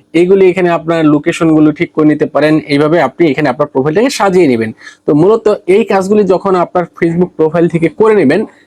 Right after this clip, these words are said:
তখনই আপনার Facebook প্রোফাইল টাকা ইনকাম করার জন্য যোগ্য হবে। তবে পেজ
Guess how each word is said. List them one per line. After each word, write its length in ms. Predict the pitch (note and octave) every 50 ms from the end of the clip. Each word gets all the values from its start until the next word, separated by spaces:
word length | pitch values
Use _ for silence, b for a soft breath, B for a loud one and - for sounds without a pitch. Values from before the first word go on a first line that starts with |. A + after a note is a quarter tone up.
| B B -
তখনই 380 | - F#3 F#3 - A#3+ A#3 A#3 A3
আপনার 280 | F3 D#3+ E3+ F#3 F3+
Facebook 380 | F3+ F#3 F3 F3 E3+ F3+ F#3 F3 - _ _ b b b b _ - -
প্রোফাইল 420 | E3+ E3 D#3+ E3 G3 A3 A3 A3+ A3+ _ -
টাকা 240 | F#3 F3+ F3 F#3+ F3+
ইনকাম 300 | E3+ D#3 D3+ D#3+ D#3 D#3
করার 220 | - E3+ E3 E3
জন্য 220 | E3 E3+ F3 E3+ E3+
যোগ্য 220 | G#3+ G#3+ G3 G3+
হবে। 260 | E3+ C#3+ A#2 A2 G#2+ - B B B B B B -
তবে 360 | - A3+ A3 G#3 G3+ A#3 C#4+ - _ _ _ _ _ _ _ _ _ _ _ _ _ -
পেজ 440 | - F#3+ G3+ A3 A#3 B3 A#3 G#3+